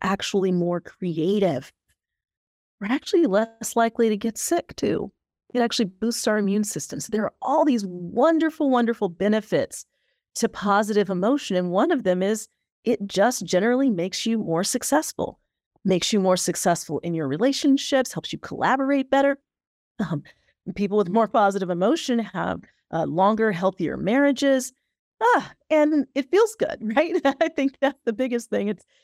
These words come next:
happiness is the one thing we pursue for its own sake. Most other things we pursue, we pursue them deep down because we actually think it's going to make us happier, whether it is the relationship or the career change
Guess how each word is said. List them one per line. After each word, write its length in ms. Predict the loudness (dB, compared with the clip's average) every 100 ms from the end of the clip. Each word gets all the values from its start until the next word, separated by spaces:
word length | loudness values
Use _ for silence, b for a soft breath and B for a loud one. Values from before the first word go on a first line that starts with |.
| _ _ 0
happiness 580 | 0 2 4 4 2
is 200 | 0 -2
the 100 | 0
one 240 | 2 2 2
thing 240 | 2 2
we 100 | 0
pursue 580 | 0 -2 -2 -4 -2 -2
for 200 | -2 -2
its 160 | -2 0
own 200 | -2 -2
sake. 360 | 0 0 -2 -8 _ _ _ _ _ _
Most 440 | 0 4 2 0 0
other 280 | 2 2
things 380 | 0 2 2 0
we 120 | -4
pursue, 600 | -4 -6 -6 -4 0 0
we 320 | 0 -2 -4 -4
pursue 440 | -4 -4 -2 0
them 380 | 2 0 -2 -6 _ _ -4
deep 180 | -2
down 260 | 2 4 4
because 240 | 0 -4
we 100 | -6 -2
actually 340 | -2 0 -2
think 200 | 0 -4
it's 140 | -4
going 220 | -2 -2 0
to 120 | 0
make 220 | 0 -2
us 280 | -8 -8 -14 _ _ _ _ _
happier, 420 | -2 0 0 -2 -8 _ _ _ _ _ _
whether 280 | -2 2 4
it 160 | 2 2
is 500 | 2 2 2 -4 -10 -2
the 120 | 2
relationship 800 | 4 4 2 0 -2 -2 -4 -8
or 460 | -8 -4 0 0 -2
the 100 | -4
career 440 | -4 -2 0 0
change 640 | -2 -2 0 -2 -4 -4